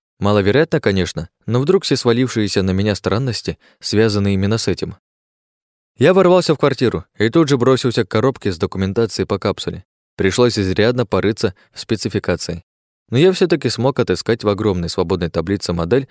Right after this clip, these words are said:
своего Исугми один точка пятьдесят четыре. Вроде бы стандартный модуль, куда слабее, чем в навороченной капсуле Супервирт три тысячи восемьсот. "Меня терзают смутные сомнения",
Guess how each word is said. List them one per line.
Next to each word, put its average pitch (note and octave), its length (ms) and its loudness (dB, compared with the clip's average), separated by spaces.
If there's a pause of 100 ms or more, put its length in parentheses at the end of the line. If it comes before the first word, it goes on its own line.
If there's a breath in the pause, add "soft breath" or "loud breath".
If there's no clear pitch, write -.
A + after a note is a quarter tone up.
(140 soft breath)
своего B2 380 2
Исугми E2+ 400 -4 (320)
один B2+ 320 0
точка D3+ 280 0
пятьдесят G2+ 400 0
четыре. E2 440 -6 (420)
Вроде G2 340 0
бы D#3+ 120 0
стандартный C3 500 0
модуль, F#2+ 380 -2
куда G2+ 220 -2
слабее, C#3 360 2
чем F2+ 160 -6
в E2 80 -8
навороченной F#2 540 -2
капсуле G2+ 460 -2 (220 soft breath)
Супервирт G2+ 680 -2
три F#2+ 180 -4
тысячи - 340 -6
восемьсот. F#2+ 560 -4 (840)
"Меня G2+ 360 2
терзают B2 480 2
смутные A2 420 -4
сомнения", F#2+ 580 -4